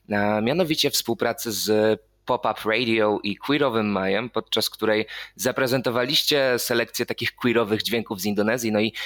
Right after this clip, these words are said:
wcielę się troszeczkę w rolę adwokata diabła. Było co prezentować, no bo wydaje mi się, że Indonezja jest jednak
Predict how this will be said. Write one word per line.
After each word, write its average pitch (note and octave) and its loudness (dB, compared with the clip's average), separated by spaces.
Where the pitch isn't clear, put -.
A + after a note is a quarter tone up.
wcielę - 2
się E3+ 2
troszeczkę C#3+ -2
w - -6
rolę C#3 2
adwokata B2 -2
diabła. G2+ 0
Było B2 2
co B2 -4
prezentować, A#2 -2
no D3 -2
bo D3 0
wydaje C#3 0
mi F#3 0
się, D#3+ 0
że D3 0
Indonezja B2+ 0
jest A2+ -2
jednak A#2 -4